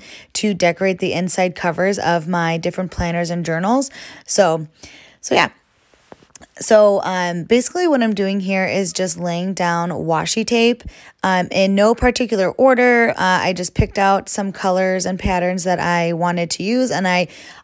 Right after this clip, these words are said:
honestly just grabbed them randomly 'cause I didn't want it to look, like, too perfect or anything like that.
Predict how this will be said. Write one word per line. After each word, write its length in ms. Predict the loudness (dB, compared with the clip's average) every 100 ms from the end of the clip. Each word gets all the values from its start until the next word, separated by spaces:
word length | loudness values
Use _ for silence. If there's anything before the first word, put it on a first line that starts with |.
| _
honestly 460 | 0 2 0 0
just 300 | 2 0 -2
grabbed 520 | -8 -2 2 2 2 0
them 200 | -2 0
randomly 540 | -2 -2 -2 -2 -2
'cause 180 | -4 -2
I 80 | 0
didn't 360 | 0 -2 -2
want 420 | -2 0 0 -4 -8 -12 -20 _ _
it 200 | 0 2
to 140 | 0
look, 240 | 0 0 0
like, 160 | -4
too 220 | -2 -4 -4
perfect 480 | -4 -4 -4 -4
or 80 | -2
anything 360 | -2 -2 -4 -4
like 220 | -4 -2
that. 320 | 2 2 2